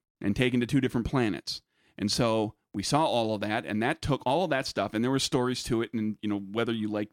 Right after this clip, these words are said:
the, you know, <laughs> the best, uh, um, <laughs> the, the best movie about intergalactic trade disputes or not, um, <laughs> and all the stuff that happens in there, there was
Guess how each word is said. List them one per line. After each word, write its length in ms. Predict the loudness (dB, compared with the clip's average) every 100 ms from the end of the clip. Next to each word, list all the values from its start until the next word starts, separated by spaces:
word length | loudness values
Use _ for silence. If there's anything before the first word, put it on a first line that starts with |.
| -4
the, 200 | -4 -6 _
you 80 | -2
know, 180 | -2 -8 -14
<laughs> 640 | -16 -12 -12 -14 -20 _ -4
the 40 |
best, 400 | 0 0 0 -2
uh, 200 | -2 -2 -8 _ _ _ _ _ _ _ _ _
um, 280 | -6 -4 -6 -6
<laughs> 60 |
the, 120 | -4 -2
the 160 | 0
best 300 | 2 2 2
movie 220 | 0 2 2
about 200 | 0 0
intergalactic 520 | 0 0 0 0 -2
trade 240 | 0 0
disputes 360 | -2 0 0 0
or 60 | 0
not, 360 | 0 0 -4 -6 -6 -8 -8 2
um, 240 | 4 6 4 2 0 -12 -16 -12 0
<laughs> 1120 | 2 2 2 2 2 0 0 -2 -4 -8 -2
and 140 | 2 6
all 140 | 6
the 80 | 4
stuff 180 | 2 2
that 120 | 2
happens 320 | 4 4 2
in 80 | 2
there, 120 | 2
there 140 | 2 0
was 180 | 0